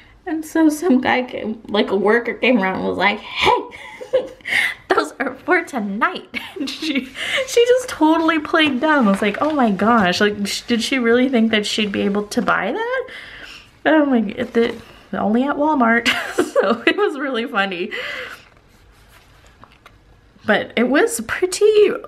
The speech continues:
busy, 'cause we went there and we went to Fred Meyer's to pick up a few last minute groceries. There were so many people out. It was kind of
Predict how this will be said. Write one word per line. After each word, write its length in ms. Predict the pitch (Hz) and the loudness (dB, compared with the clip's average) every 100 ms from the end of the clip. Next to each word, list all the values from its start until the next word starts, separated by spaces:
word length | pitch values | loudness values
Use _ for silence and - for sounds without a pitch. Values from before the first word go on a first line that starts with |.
| 190 | -2
busy, 520 | 185 302 427 285 165 139 | 2 2 2 0 0 0
'cause 320 | 233 254 233 | 0 0 0
we 120 | 262 | -2
went 260 | 277 302 226 | -4 -4 0
there 220 | 277 294 | 2 2
and 100 | 247 | 0
we 80 | 208 | 0
went 220 | 226 240 | 0 0
to 80 | 202 | -2
Fred 240 | 214 196 | -2 0
Meyer's 340 | 180 196 226 | 0 0 -4
to 80 | - | -6
pick 220 | - 208 | -10 -4
up 180 | 196 185 | -4 -2
a 120 | - 185 | -2 -2
few 260 | - 202 | 0 0
last 300 | 185 180 - | 2 2 -2
minute 200 | 190 185 | -10 -8
groceries. 600 | 190 170 214 285 330 415 - - - - - _ | -6 -4 -4 -2 -2 -2 -6 -20 -20 -20 -20 _
There 120 | 294 | 0
were 80 | 330 | 0
so 480 | 339 - - 247 254 | -2 -6 -6 -2 0
many 240 | 269 262 | 2 4
people 420 | 240 240 254 381 247 | 4 2 2 2 2
out. 260 | - 156 | 0 -2
It 200 | - 190 | -6 -6
was 460 | 202 202 - - - | -6 -6 -10 -14 -10
kind 260 | - 233 247 | -2 2 2
of 400 | 233 240 - | 2 -2 -12